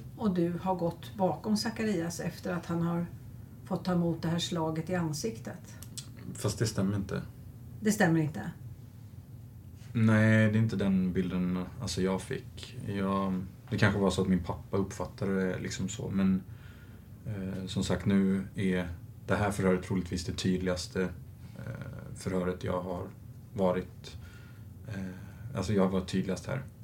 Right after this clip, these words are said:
Speaker 2: Ja, så jag har sovit bra och ätit bra och allt, eh,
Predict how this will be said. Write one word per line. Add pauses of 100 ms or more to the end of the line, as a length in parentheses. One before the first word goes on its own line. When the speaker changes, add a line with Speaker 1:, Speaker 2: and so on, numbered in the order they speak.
(1040)
Speaker 2:
Ja, (140)
så
jag
har
sovit
bra
och (140)
ätit
bra
och (1120)
allt,
eh,